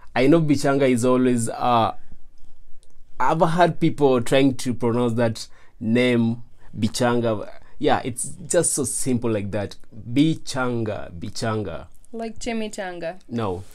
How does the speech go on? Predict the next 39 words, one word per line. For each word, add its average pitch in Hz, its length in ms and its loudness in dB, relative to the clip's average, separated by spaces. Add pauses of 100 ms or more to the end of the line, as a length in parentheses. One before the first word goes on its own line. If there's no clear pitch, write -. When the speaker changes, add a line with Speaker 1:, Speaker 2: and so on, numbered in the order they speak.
(160)
Speaker 1:
Bichanga. 101 720 -6 (260)
<laughs> 285 440 -4 (800)
Yeah. - 180 -6 (540)
Speaker 2:
Okay, 320 400 2
and 254 160 4
for 262 200 2
my 311 260 4
first 247 460 0
thing, 190 400 -4
point 208 320 -6
one, 185 340 -2
that 180 140 -4
I'm 180 140 -6
going 185 200 -6
to 185 100 -14
tell 185 240 -6
you 185 160 -6
guys 170 500 -4
that 185 280 -8
you 202 60 -10
might 269 180 0
not 320 160 2
know 294 160 0
about 269 260 -2
me 269 320 -4 (320)
is 208 280 -2
that 196 260 0
growing 247 320 0
up, 208 240 -2
obviously 196 560 -6
I 185 60 -4
grew 185 180 -6
up 180 140 -4
Amish. 202 560 -6
We 185 100 -8
had 180 220 -8
lots 170 240 -10
of 170 100 -14
horses, 254 1000 -2